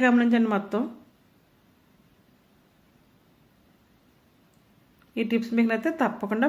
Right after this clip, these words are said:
ఫాలో అవ్వండి. ఇదైతే అద్దం అండి, ఈ అద్దానికి కూడా ఒక చరిత్ర ఉంది. ఇది మా అత్తగారి కాలం నాటి అద్దం, ఆవిడ గుర్తుగా అలా అయితే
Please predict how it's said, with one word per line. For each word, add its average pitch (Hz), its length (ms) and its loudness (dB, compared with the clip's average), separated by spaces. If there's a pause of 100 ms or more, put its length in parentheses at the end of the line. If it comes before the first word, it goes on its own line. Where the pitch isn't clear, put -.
ఫాలో 196 340 0
అవ్వండి. 190 300 -4 (960)
ఇదైతే 220 360 2 (440)
అద్దం 190 280 0
అండి, 226 200 4 (120)
ఈ 220 120 0
అద్దానికి 214 340 0
కూడా 233 140 4
ఒక 240 140 0
చరిత్ర 208 360 2
ఉంది. 214 140 0 (120)
ఇది 226 160 -2
మా 220 60 0 (100)
అత్తగారి 233 520 2
కాలం 220 260 6
నాటి 233 240 4
అద్దం, 180 240 -2 (640)
ఆవిడ 214 180 6 (120)
గుర్తుగా 220 520 0
అలా 208 220 6
అయితే 214 160 0